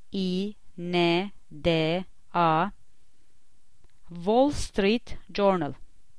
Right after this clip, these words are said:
W A L L S T R E E T.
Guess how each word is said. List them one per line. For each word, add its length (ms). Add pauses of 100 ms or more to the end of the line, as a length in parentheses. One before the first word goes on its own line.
(1200)
W 520 (360)
A 320 (600)
L 440 (480)
L 400 (1080)
S 640 (540)
T 400 (380)
R 440 (600)
E 380 (500)
E 420 (260)
T. 400